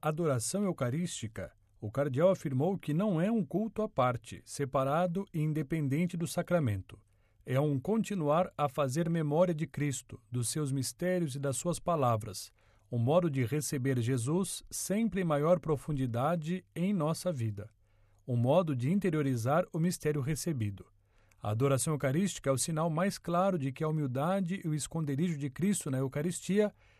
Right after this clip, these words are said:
não nos fazem esquecer que estamos na presença do Santíssimo,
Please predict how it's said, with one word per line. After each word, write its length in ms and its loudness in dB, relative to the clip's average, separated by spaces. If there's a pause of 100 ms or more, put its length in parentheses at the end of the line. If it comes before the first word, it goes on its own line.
(140)
não 200 2
nos 180 2
fazem 420 4
esquecer 600 0
que 80 -2
estamos 560 0
na 120 0
presença 540 0
do 160 -4
Santíssimo, 720 -2